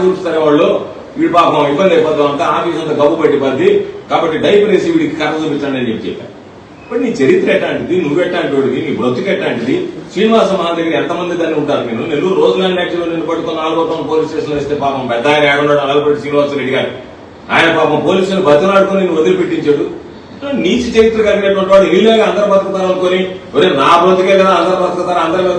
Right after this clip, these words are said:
కూడా బురదలేస్తానంటే నువ్వు నా మీద సీబీఐ విచారణ చేయించావు స్వామి, సీబీఐ చేత విచారణ చేయించావు నువ్వు. సీబీఐ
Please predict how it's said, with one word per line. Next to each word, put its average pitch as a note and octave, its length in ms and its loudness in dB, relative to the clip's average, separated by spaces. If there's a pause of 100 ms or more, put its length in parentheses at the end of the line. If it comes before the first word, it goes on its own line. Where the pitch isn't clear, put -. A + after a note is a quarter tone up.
కూడా - 140 2
బురదలేస్తానంటే D#3+ 640 -2
నువ్వు C#3+ 200 -4
నా C3 120 -4
మీద E3 140 -2 (640)
సీబీఐ G#3+ 320 2 (100)
విచారణ F#3+ 280 -2 (100)
చేయించావు E3 320 -6
స్వామి, C#3 280 -8 (1080)
సీబీఐ G#3+ 380 6
చేత G3 120 2 (100)
విచారణ G#3 340 2
చేయించావు G3 320 4
నువ్వు. - 180 2 (880)
సీబీఐ G#3+ 260 6